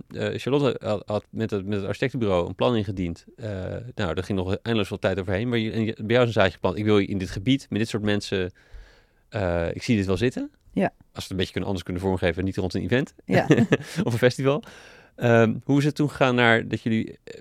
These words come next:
Speaker 1: wel tot een besluit kwamen om samen te gaan werken?
Speaker 2: Ehm,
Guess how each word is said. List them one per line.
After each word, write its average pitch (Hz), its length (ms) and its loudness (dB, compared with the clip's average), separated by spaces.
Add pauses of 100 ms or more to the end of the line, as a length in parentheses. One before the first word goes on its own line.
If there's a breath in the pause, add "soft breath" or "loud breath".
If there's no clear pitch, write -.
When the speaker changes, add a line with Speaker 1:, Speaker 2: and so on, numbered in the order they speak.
Speaker 1:
wel 110 340 2
tot 110 240 -4
een 104 180 -2
besluit 104 300 2
kwamen 98 300 0
om 101 60 -4
samen 120 260 -2
te - 60 -10
gaan - 160 -14
werken? - 220 -16 (1080 soft breath)
Speaker 2:
Ehm, 202 500 4